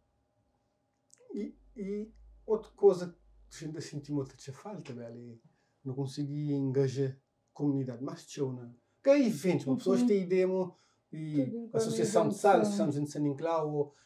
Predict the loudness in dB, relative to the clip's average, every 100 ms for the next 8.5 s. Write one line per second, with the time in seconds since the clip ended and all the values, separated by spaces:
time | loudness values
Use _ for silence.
0 | -18 -6 -4 -4 -2 0 0 -4 -16 -18
1 | _ _ -4 -4 -4 -8 -14 -18 _ _
2 | _ -2 0 0 2 0 2 0 -2 -4
3 | -4 -2 -2 -4 -10 -8 0 2 4 2
4 | -2 -6 -8 -10 -4 0 0 0 0 0
5 | 0 -2 -4 -8 4 4 4 0 -2 -6
6 | -4 -4 -2 -2 -2 -2 -2 -2 0 2
7 | 6 6 6 6 6 6 2 4 4 4
8 | 2 6 6 8 8